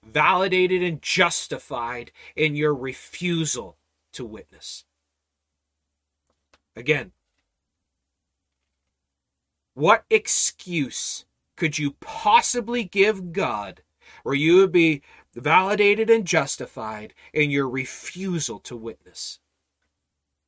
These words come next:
You say, "Well, I don't refuse, I witness." How often?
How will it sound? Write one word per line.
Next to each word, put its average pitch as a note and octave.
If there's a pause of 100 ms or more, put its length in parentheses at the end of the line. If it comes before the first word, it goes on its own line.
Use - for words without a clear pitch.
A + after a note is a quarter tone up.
(380)
You E3
say, F3
"Well, F#3
I B3+
don't C4+
refuse, G3
I B3+
witness." G3+ (1500)
How A2
often? G#2+